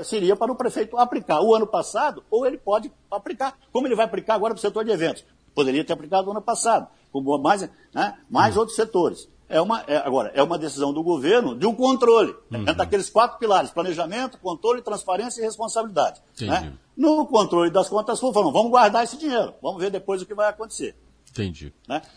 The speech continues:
Speaker 1: Por outro lado, a arrecadação de dois mil e vinte e um, de transferência, não será o, as mesmas de dois mil e vinte,
Speaker 2: Uhum.
Speaker 1: mas será num crescente iguais que foram de dois mil e dezessete, dois mil e dezoito, dois mil e dezenove,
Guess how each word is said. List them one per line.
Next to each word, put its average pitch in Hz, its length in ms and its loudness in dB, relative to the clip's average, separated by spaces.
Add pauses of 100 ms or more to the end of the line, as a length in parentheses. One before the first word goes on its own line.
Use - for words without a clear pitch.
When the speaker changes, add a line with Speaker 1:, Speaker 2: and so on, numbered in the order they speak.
Speaker 1:
Por 262 160 6
outro 196 240 6
lado, 208 360 6
a 170 60 0
arrecadação 165 640 -4
de 185 160 -12
dois 170 200 -6
mil 139 140 -4
e - 20 -8
vinte 120 240 -8
e 170 60 -2
um, 226 80 -4
de 190 160 0
transferência, 208 640 0
não 262 140 -2
será 240 640 4 (320)
o, 254 100 0
as 202 300 2
mesmas 233 680 0
de 190 120 -12
dois 214 260 0
mil 190 200 -4
e 320 40 -2
vinte, 254 460 -4 (120)
Speaker 2:
Uhum. 107 80 -10
Speaker 1:
mas 175 200 2
será 180 640 0
num 220 200 -10
crescente 202 600 -6
iguais 175 560 2
que 247 200 -18
foram 180 240 -2
de 131 120 -6
dois 113 240 -6
mil 113 100 -6
e - 20 -8
dezessete, 151 560 -2
dois 101 140 -6
mil 104 100 -10
e 117 40 -12
dezoito, 135 480 4
dois 87 140 -14
mil 95 200 -20 (580)
e 107 60 -20
dezenove, 160 560 4